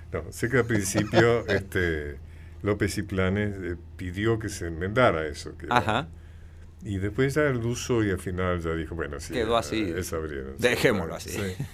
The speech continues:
Speaker 1: así es.
Speaker 2: <laughs> Ya se lo aprendieron así, lo dejamos así.
Speaker 1: Bueno, muchas ganas, muchas gracias, muchas ganas para todos de ir a verlo.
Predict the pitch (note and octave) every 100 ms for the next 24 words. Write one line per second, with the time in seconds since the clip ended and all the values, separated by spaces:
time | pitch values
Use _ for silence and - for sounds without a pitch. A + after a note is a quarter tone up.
0 | - - E2 D#2 D#2+ C#2 - C3 - C3
1 | B2 C3 C#3 C#3 A2+ G2+ C3 A2 F#2 F2+
2 | F#2 D#2+ - - - - A#2 A2 G#2+ G#2+
3 | A2 A#2+ C3 C#3 C#3 - - A2+ A2 A#2
4 | A#2 C3 C3 C#3+ C3 - - G#2 - G2
5 | F#2+ G2 F#2 E2+ F2 E2+ E2+ G2 F#2 F2
6 | F2+ G#2 B2+ C3 D3 D3+